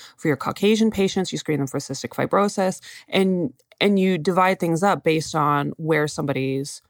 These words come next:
family origins are. But most of us don't truly know that. And as these screening tests have become more available,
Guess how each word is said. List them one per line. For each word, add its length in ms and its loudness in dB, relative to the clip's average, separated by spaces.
family 400 2
origins 580 0
are. 320 -2
But 320 2
most 340 2
of 80 2
us 200 0
don't 440 0
truly 360 0
know 260 2
that. 300 2
And 200 -2
as 220 0
these 260 -4
screening 540 2
tests 320 -2
have 80 -6
become 260 -2
more 220 0
available, 600 2